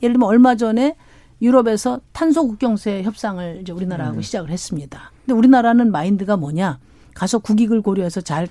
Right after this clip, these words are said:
Speaker 1: 타-, 타협하고 협상하겠다.
Speaker 2: 그러니까
Speaker 1: 이런
Speaker 2: 되도록이면
Speaker 1: 생각인
Speaker 2: 책임을
Speaker 1: 거예요.
Speaker 2: 줄이려고 하는.
Speaker 1: 그러니까
Speaker 2: 예.
Speaker 1: 뭐냐면은,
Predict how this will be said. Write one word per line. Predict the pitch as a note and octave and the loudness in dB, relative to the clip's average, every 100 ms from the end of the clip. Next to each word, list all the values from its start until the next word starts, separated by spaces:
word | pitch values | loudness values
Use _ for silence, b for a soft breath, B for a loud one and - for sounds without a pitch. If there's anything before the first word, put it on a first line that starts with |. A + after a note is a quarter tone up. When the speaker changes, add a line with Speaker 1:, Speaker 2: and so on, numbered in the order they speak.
| - | -10
Speaker 1:
타-, | - | -20
타협하고 | - A3+ A3+ - E3 E3 | -8 -4 -4 -6 -12 -10
협상하겠다. | A#3+ - A#3+ E3+ D3+ - - - | -8 -2 0 -2 -8 -16 -12 -4
Speaker 2:
그러니까 | |
Speaker 1:
이런 | B2+ | 0
Speaker 2:
되도록이면 | C#3 C4+ C4+ | 4 6 8
Speaker 1:
생각인 | C4+ A3+ | 6 6
Speaker 2:
책임을 | F#3+ F3 D#3 C3 | 4 2 2 2
Speaker 1:
거예요. | |
Speaker 2:
줄이려고 | C3+ C3 B2+ A#2 G#2 | 2 2 4 2 0
하는. | G2 F#2 | -2 0
Speaker 1:
그러니까 | - D4+ | 2 4
Speaker 2:
예. | |
Speaker 1:
뭐냐면은, | G#3 A3+ A#3+ A3+ C#4 D#4 C#4+ | 6 6 6 4 4 2 -2